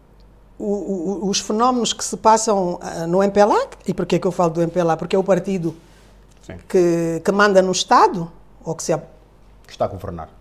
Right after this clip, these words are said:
Speaker 1: que está a governar o Estado, quer dizer, que é o próprio Estado,
Speaker 2: Sim.
Speaker 1: não é?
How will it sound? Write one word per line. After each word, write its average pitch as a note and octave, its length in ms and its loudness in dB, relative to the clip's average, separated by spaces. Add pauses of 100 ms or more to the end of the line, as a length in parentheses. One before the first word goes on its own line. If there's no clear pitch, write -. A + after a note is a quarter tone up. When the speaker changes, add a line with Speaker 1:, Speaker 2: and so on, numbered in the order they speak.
(520)
Speaker 1:
que - 60 -4
está - 240 2
a F#4 40 4
governar F4+ 460 8
o - 20 8
Estado, F4+ 540 4
quer D4 80 0
dizer, B3+ 140 2
que G#4 80 6
é B4 40 12
o A#4+ 60 10
próprio C5 340 6
Estado, E3+ 580 4 (140)
Speaker 2:
Sim. - 80 -16 (340)
Speaker 1:
não G3 120 -2
é? A#3+ 180 -6